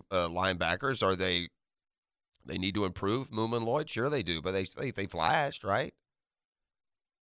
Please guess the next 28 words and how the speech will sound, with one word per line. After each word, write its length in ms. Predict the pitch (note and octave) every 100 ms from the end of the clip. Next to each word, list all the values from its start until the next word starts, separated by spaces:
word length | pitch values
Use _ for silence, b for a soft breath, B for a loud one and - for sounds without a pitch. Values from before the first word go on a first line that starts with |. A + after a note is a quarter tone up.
| _ _ _ _ -
I 40 |
mean, 260 | F2+ F2 D2 _ _ _ _ _ _ _ _ _ _
was 120 | F#2 E2+
Devin 300 | F#2+ G#2 G2+
Lloyd 220 | A2 B2
not 180 | G#2+ A2
the 140 | G2
A 160 | G2+ G#2+
F 80 | G#2
C 200 | A#2 G2+
Defensive 460 | F#2 A2 G2+ F2
Rookie 280 | F#2 - A2
of 60 | G2
the 60 |
Month 300 | F#2 G2 D3
his 160 | C#3 - - _
first 220 | C#3+ D#3+
month 220 | F3 G3 F#3
in 60 |
the 60 | F3+
league? 280 | G3 - _ _ _ _ _ _ _ _ _ _ _ _ _
At 40 |
the 40 | A2
very 180 | D#3+ C#3+
least, 200 | D#3+ C3
he 80 |
was 120 | A#2 G2+
Defensive 520 | G2+ A2+ G2+ F#2+